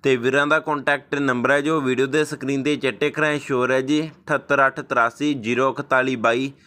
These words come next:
ਇਸ ਨੰਬਰ 'ਤੇ ਤੁਸੀਂ ਕੰਟੈਕਟ ਕਰਕੇ ਜੀ ਮੱਕੀ ਦੇ ਅਚਾਰ ਪਾਉਣ ਵਾਲੀ ਮਸ਼ੀਨ ਤੇ ਗਿਆਰਾਂ ਦੇ ਕਲਟੀਵੇਟਰ ਖਰੀਦ ਸਕਦੇ ਹੋ। ਦੋਨੇ ਸੰਦ ਨੇ ਜੋ ਇੱਕੇ ਵੀਰ ਲਵੇ ਨੇ ਜੀ। ਤੇ ਵੀਰ ਦਾ ਜੋ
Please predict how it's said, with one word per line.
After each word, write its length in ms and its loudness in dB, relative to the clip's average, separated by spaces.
ਇਸ 180 -6
ਨੰਬਰ 340 0
'ਤੇ 140 -2
ਤੁਸੀਂ 320 -2
ਕੰਟੈਕਟ 560 -2
ਕਰਕੇ 420 0
ਜੀ 180 0
ਮੱਕੀ 380 -2
ਦੇ 160 0
ਅਚਾਰ 360 2
ਪਾਉਣ 260 -2
ਵਾਲੀ 280 0
ਮਸ਼ੀਨ 460 -4
ਤੇ 220 -2
ਗਿਆਰਾਂ 400 2
ਦੇ 160 -2
ਕਲਟੀਵੇਟਰ 680 0
ਖਰੀਦ 260 -2
ਸਕਦੇ 320 -8
ਹੋ। 60 -6
ਦੋਨੇ 380 -6
ਸੰਦ 260 -6
ਨੇ 120 -4
ਜੋ 160 -2
ਇੱਕੇ 320 -4
ਵੀਰ 220 -2
ਲਵੇ 260 0
ਨੇ 120 -2
ਜੀ। 240 -2
ਤੇ 100 2
ਵੀਰ 240 0
ਦਾ 160 2
ਜੋ 160 0